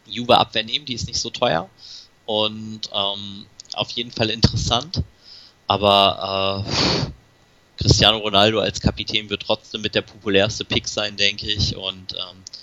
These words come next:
da, da muss man halt auch aufpassen, dass man nicht das gleiche Lineup wie das gesamte Feld spielt. Nur auf Lyon Clean Sheet würde ich wirklich nicht gehen. Also bei aller Liebe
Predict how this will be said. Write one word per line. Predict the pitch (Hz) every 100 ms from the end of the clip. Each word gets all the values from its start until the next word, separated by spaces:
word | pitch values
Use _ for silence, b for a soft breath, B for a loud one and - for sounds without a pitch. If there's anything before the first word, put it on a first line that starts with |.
| B B B -
da, |
da | - 107
muss | 117 -
man | 127
halt | 110
auch | 110 87 117
aufpassen, | - - 110 -
dass | 107 -
man | 104
nicht | -
das | 110 -
gleiche | 95 107
Lineup | 101 98 107 104
wie | -
das | 95 -
gesamte | - 101 104 110
Feld | - 113 -
spielt. | - 113 113 113 B B B B
Nur | 110 123 156 113
auf | 123 -
Lyon | 110 110 117 139 151 143 - _
Clean | - 127 120
Sheet | - 139 -
würde | 107 110
ich | -
wirklich | 101 92 -
nicht | - -
gehen. | 101 98
Also | 98 101 92
bei | 95
aller | 110 131
Liebe | 107 113 101 113